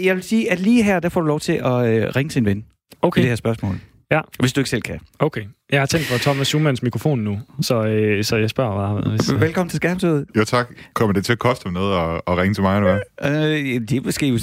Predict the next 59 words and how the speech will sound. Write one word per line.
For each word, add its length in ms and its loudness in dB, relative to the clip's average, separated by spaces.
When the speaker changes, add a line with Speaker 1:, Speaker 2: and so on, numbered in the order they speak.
Speaker 1:
forhandle 400 -2
bagefter, 480 -4
men 100 0
Speaker 3:
Okay. 280 0
Speaker 1:
jeg 100 -2
synes, 160 0
Speaker 3:
Okay. 120 2
Speaker 1:
jeg 140 2
synes, 120 2
det 100 2
er 20 -2
Speaker 2:
Ej, 60 2
jeg 20 2
vil 0 -
Speaker 1:
altid 120 0
Speaker 2:
nok 80 2
Speaker 1:
fair, 100 2
Speaker 2:
sige, 80 0
Speaker 1:
det 80 0
Speaker 2:
hvis 120 0
Speaker 1:
er 40 2
Speaker 2:
jeg 80 2
skal 120 -4
gå 80 0
herfra 280 0
med 120 -2
en 60 -2
halv 200 2
million, 520 0
så 160 0
vil, 300 0
så 140 0
vil 100 2
jeg, 280 0
så 80 -4
vil 80 2
jeg 60 2
nok 240 -2
lige 180 -2
tænke 460 -6
på 80 0
dig, 320 -2
hvis, 220 -6
Speaker 3:
Ja. 180 2
Speaker 2:
øh, 120 -4
hvis 180 -2
det 100 0
Speaker 3:
Ja. 120 4
Speaker 2:
er 40 2
din 240 -2
hjælp, 260 0
der 120 -2
sikrer 240 -2
Speaker 3:
Nogle 100 0
procenter 400 -2
eller 120 0
Speaker 2:
Ja. 40 2
Speaker 3:
sådan 80 0
noget. 20 -12